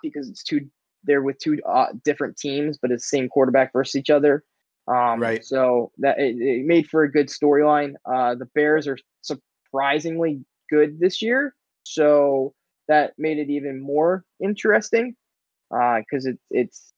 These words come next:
Speaker 1: two very good teams going against each other. Uh, it's probably the second best Thursday night football game we've had all year, if I, if I say that. So
Speaker 2: I was gonna say the best one was gonna be a-, at the beginning of the season, Buffalo, Kansas City, but I got hosed on that one.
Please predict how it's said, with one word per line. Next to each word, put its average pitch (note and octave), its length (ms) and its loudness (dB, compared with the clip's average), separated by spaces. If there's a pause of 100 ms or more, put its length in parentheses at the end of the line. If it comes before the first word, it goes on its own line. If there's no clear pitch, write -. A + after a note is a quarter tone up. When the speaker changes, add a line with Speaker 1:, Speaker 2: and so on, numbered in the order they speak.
(640)
Speaker 1:
two D#3 220 -2
very C#3 280 4
good C3 220 0
teams C3+ 300 -4
going C3 260 2
against C#3 320 -2
each D#3 40 2
other. D3+ 340 4
Uh, A2+ 320 4
it's C3+ 160 0
probably E3+ 680 2 (920)
the D#3 100 0
second C#3+ 680 -6
best C#3+ 280 -4 (240)
Thursday C#3+ 300 -2
night C3+ 200 -4
football C#3 240 -4
game C#3 200 -4
we've C3 140 -6
had C3 180 2
all B2+ 140 2
year, D#3 300 0 (360)
if - 20 -4
I, C#3 80 -2 (200)
if - 100 -20
I C#3 100 -2
say C#3 360 -2
that. - 160 2 (180)
So - 160 -2
Speaker 2:
I G2+ 80 4
was B2 100 -2
gonna D3 160 2
say D#3 240 6
the B2 120 0
best B2 300 2
one D3 120 4
was B2 140 -2
gonna B2 200 0
be A#2+ 460 -4
a-, A#2 260 0
at A#2+ 120 -4
the A#2+ 60 -8
beginning B2+ 400 2
of A2+ 60 0
the A2 60 -4
season, A2+ 400 -4
Buffalo, A#2+ 340 -2
Kansas A2+ 400 -4
City, B2+ 240 -2
but G#2+ 140 -4
I A2+ 80 -2
got A2 200 -4
hosed A2+ 340 -4
on G#2 160 -8
that A#2 200 -4
one. F#2+ 220 -12